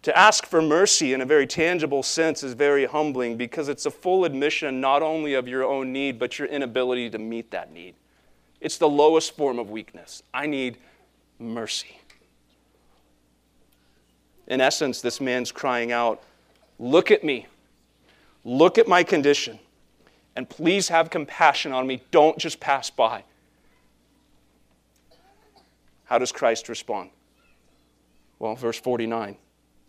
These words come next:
He said to him, Jesus stopped and said, "Call him." And they called the blind man, saying, "Take heart, get up. He's calling you."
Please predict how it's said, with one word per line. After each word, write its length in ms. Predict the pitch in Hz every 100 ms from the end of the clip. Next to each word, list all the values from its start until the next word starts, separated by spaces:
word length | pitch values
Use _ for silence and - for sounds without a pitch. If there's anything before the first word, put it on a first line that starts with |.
| _ _ _ - _ _
He 80 | -
said 280 | - 135 131
to 140 | 127 110
him, 140 | 110 _ _ _ _ _ _ _ _ _ _ _ _ - _ _ _ _ _ _ _ _ _ _ _ _ _ _ _ _ _ _
Jesus 420 | 135 123 120 - -
stopped 460 | - 165 127 123 123
and 100 | 113
said, 240 | 156 120
"Call 380 | - 127 131 139
him." 180 | 123 113
And 100 | 110
they 60 |
called 380 | 110 - 123 139
the 80 | 123
blind 360 | 117 117 127 123
man, 220 | 107 110
saying, 480 | - 131 120 120 120 _ _ _ _ -
"Take 240 | 143 143
heart, 400 | 151 120 110 -
get 180 | - 139
up. 280 | 110 101 - _ _ _ _ _ _ _ _ -
He's 140 | 110
calling 380 | - 117 110 90
you." 160 | 85